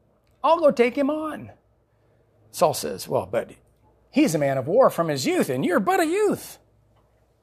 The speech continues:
Here, at least take my armor." <laughs> "Go ahead, but take my armor." David tries on the armor, and it doesn't fit. David said, "I haven't proved this. I haven't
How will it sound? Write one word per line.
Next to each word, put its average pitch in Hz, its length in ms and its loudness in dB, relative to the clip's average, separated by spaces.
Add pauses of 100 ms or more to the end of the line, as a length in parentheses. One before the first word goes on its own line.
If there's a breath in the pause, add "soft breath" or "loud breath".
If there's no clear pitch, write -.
(200)
Here, 240 420 2 (220)
at 240 80 -6
least - 380 -2 (220)
take 294 180 4
my 160 140 2
armor." - 380 2 (500 soft breath)
<laughs> - 80 -20
"Go 277 140 6
ahead, 220 320 4
but - 320 -8
take 262 200 -4
my 220 140 -2
armor." 247 340 -2 (440 soft breath)
David 143 240 -8
tries 143 260 0
on 131 120 -2
the 127 80 -6
armor, 143 300 -2
and 143 160 -4 (1120 soft breath)
it - 60 -20
doesn't 135 320 0
fit. - 480 -8 (1300 soft breath)
David 127 160 -2
said, 127 140 0
"I - 100 -2
haven't 123 360 -6
proved 120 240 -6
this. 156 220 0
I 196 80 2
haven't 185 240 -4